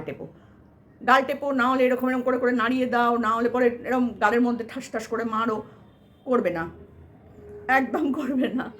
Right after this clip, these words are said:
আমাদের ভালো লাগে না, সত্যি বলছি। আ-, আমার তো একদমই ভালো লাগে না। তোমাদের কার ভালো লাগে, কার ভালো লাগে না, কমেন্ট করে জানিও। এই যে গাল টিপে ধরা, গালের মধ্যে এরকম করে মারা, আমার একদম ভালো লাগে না, সত্যি বলছি।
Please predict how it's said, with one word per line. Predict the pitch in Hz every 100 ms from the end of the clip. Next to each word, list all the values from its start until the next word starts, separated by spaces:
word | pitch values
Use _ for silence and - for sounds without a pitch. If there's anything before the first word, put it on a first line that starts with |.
| - - -
আমাদের | 262 302 320
ভালো | 302 262
লাগে | 262 220 202
না, | 202
সত্যি | 311 262 277
বলছি। | 220 190 202 196 - - -
আ-, | 208
আমার | 226 311 359
তো | 427
একদমই | 285 294 311
ভালো | 294 254
লাগে | 262 254
না। | 269
তোমাদের | 247 240 240
কার | 247 240
ভালো | 247 220
লাগে, | 247 220
কার | 220 220
ভালো | 233 202
লাগে | 208 208
না, | 214
কমেন্ট | 220 202 196
করে | 202 202
জানিও। | 202 196 233 359 - - -
এই | 220
যে | 240
গাল | 254 208 254 254
টিপে | 240 240
ধরা, | 240 208 208 202
গালের | 196 214
মধ্যে | 214 208
এরকম | 208 214 190
করে | 208
মারা, | 196 202 220 208 208 - - - - - - - - -
আমার | 247 214
একদম | 185 196 226
ভালো | 185 170
লাগে | 151 156
না, | 160
সত্যি | - 349 -
বলছি। | 370 180 156 -